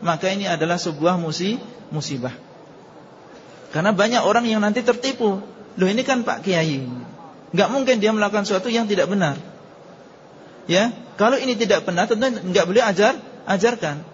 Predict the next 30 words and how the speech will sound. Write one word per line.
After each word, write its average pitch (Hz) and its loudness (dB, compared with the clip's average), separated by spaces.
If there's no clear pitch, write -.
Sehingga 185 0
banyak 214 2
di 175 -2
antara 175 2
orang-orang 160 2
awam 175 2
tertipu 214 -2
dengan 175 2
apa? 196 0
Dengan 170 -2
perbuatan 180 0
seperti 147 -6
ini. 143 -6
Oleh 160 -4
karena 165 -4
itu, 196 -2
sekali 165 -2
lagi, 135 -2
ya, 180 0
eh, 160 2
melencengnya 190 0
ulama 175 0
ini 202 -2
lebih 165 -4
besar 196 0
bahayanya 170 0
daripada 170 0
hanya 185 -4
melencengnya 170 -2
orang, 185 2